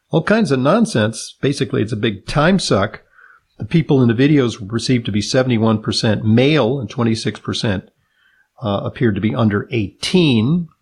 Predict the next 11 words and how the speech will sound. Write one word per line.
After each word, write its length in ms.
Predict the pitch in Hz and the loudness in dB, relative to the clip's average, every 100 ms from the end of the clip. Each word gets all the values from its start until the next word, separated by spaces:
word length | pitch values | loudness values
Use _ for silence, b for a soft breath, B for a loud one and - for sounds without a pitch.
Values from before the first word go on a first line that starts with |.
| b b b b b - | b b b b b -10
Well, 500 | 123 120 113 151 - _ _ _ _ _ _ | -2 0 2 -2 -8 _ _ _ _ _ _
what 300 | 113 117 - _ - _ _ 123 | -4 -4 -6 _ -20 _ _ -2
is 180 | 113 | -2
TikTok 580 | - 113 - 107 117 - | -2 -4 -2 -2 -2 -6
gonna 240 | 123 120 135 | -2 -2 0
do 220 | 190 262 | 0 0
about 260 | 160 98 | 0 -4
it? 140 | - - | -8 -6
Because, 760 | 120 - 120 104 104 - - - B B B _ _ | -4 -2 0 0 -2 -4 -6 -10 B B B _ _
uh, 260 | 117 104 117 | -4 -4 -4
vaping, 720 | 101 170 254 156 101 143 123 | -2 0 0 0 0 -2 -8